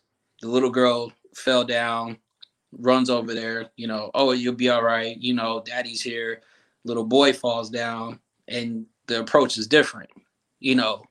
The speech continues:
you gotta be strong, shake that off, don't cry, don't show emotion. Um,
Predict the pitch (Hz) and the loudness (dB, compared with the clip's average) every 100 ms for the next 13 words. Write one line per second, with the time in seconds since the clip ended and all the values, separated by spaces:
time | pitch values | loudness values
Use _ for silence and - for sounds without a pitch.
0 | _ _ 117 117 113 104 110 147 139 113 | _ _ -6 -2 -2 -4 -2 4 4 4
1 | 98 - 120 117 120 123 98 - - 117 | -2 -8 -8 -4 0 0 -2 -6 -14 -12
2 | 107 139 131 120 104 - - - _ 120 | -6 2 4 4 0 -8 -20 -20 _ -4
3 | - - 131 113 113 139 127 - 104 - | -2 2 0 0 0 0 0 -6 -12 -20
4 | _ _ - _ - 123 117 117 113 110 | _ _ -20 _ -6 -2 0 -2 -6 -8